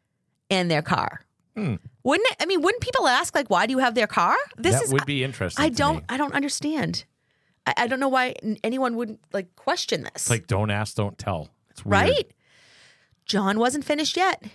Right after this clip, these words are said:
Speaker 1: He betrayed a very rich sixty-nine-year-old widow named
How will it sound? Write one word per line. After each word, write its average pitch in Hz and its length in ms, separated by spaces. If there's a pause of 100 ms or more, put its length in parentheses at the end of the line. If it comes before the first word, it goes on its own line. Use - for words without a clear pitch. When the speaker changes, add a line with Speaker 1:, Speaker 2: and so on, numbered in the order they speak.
Speaker 1:
He 247 160
betrayed 247 420
a 220 80
very 185 300
rich 180 520
sixty-nine-year-old 170 1000
widow 147 280
named 139 280